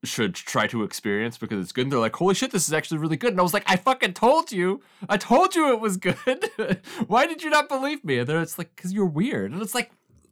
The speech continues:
"And? What does that have to do with anything?" You listen to one, one-man band where they play drums and hammered dulcimer, and they sing about plants, and nobody wants to ever listen to your recommendations ever again.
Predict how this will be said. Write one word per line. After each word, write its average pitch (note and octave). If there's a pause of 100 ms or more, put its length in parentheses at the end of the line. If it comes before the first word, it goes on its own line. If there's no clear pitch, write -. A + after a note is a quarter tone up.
(240)
"And? D#4 (360)
What A#3
does C#4
that C4
have B3+
to A#3+
do A3+
with F3
anything?" G#2 (340)
You D3
listen D3
to A2+
one, D#3+
one-man A3+
band A#2+
where A#2+
they A2+
play A2+
drums A3
and A#2+ (180)
hammered G#3+
dulcimer, A2
and A2+
they F#2
sing G#3+
about C#4
plants, A2+
and G2
nobody D#3+
wants F3
to -
ever C3+
listen C#3
to B2+
your C3
recommendations G#2
ever F2
again. D#2